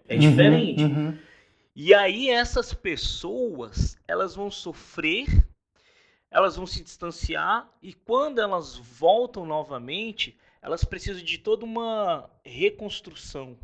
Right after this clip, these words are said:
Speaker 1: do que é realmente o evangelho. Porque, na verdade, olha não, as pessoas, eh, o ser humano, o homem, ele não tá preparado pra receber o evangelho. Na verdade é isso.
Speaker 2: Sim.
Speaker 1: Porque o evangelho, ele não se amolda a nós, ele nos quebra.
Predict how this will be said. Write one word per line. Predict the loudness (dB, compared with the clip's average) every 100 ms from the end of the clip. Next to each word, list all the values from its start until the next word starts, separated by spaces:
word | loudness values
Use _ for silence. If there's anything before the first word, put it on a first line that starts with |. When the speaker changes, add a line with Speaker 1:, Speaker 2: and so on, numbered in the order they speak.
| -20 _ _ _ _ _ _
Speaker 1:
do | -16 -16
que | -4 4
é | 6 6
realmente | 0 -6 -6 -12 -12
o |
evangelho. | -12 -20 -20 -20 -14
Porque, | -10 -2
na | -2
verdade, | -2 -6 2 2 2 -4
olha | -8 -8
não, | -12 -20 _ _ _ _ _ _ _ _ _
as | -14
pessoas, | -6 -4 2 4 4 0
eh, | -6 -10 -10
o | -12
ser | -12 -10 -10
humano, | -10 -8 -6
o | 0
homem, | 0 0 -4
ele | -6
não | -8 -10
tá | -10
preparado | -10 -12 -4 -2 0 -4 -4
pra | -12 -14
receber | -14 -14 -14 -14 -14
o |
evangelho. | -14 -16 -14 -14 -14
Na | -18
verdade | -16 -8 -8 -6 -10
é |
isso. | -12 -10 0
Speaker 2:
Sim. | 4 4
Speaker 1:
Porque | 4
o | 0
evangelho, | -4 -4 -12 -8 -6 -6 -10 -18 -20 _
ele | 0 0 0
não | -8 -8
se | -4 -2
amolda | -2 2 2 0 -8
a |
nós, | -12 -14 -18 -14
ele | -6 -6 -6
nos | -12 -8 -8 -8 _
quebra. | -4 -4 -4 -16